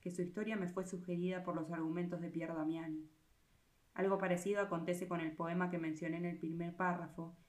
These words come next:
y que versa sobre la irrevocabilidad del pasado. Hacia mil novecientos cincuenta y uno creeré haber fabricado un cuento fantástico y habré historiado un hecho real.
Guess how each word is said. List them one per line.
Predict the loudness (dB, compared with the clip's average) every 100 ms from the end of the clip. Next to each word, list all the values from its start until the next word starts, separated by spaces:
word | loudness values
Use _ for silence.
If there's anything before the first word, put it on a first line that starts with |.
| -10
y | -4
que | 2
versa | 4 4 0
sobre | -4 -4 -2
la | -2
irrevocabilidad | -2 -2 -2 -2 0 2 4 2 0
del | -4 -4
pasado. | -8 -4 -4 -4 -8 -16 -20 -20 _ _ _ _ _ _ _ _
Hacia | -4 0
mil | 2 4
novecientos | 4 2 2 2
cincuenta | 0 -2 -2 0
y | 2
uno | 2 0
creeré | 0 0 2 4
haber | 4 4 2
fabricado | 0 0 2 2
un | 2
cuento | 2 0 0
fantástico | -2 0 -2 -4 -8 -8 -8 -12 -20 -8
y | -2
habré | 0 0
historiado | 0 0 2 4 4
un | 2 0
hecho | -4 -4
real. | -4 -4 -4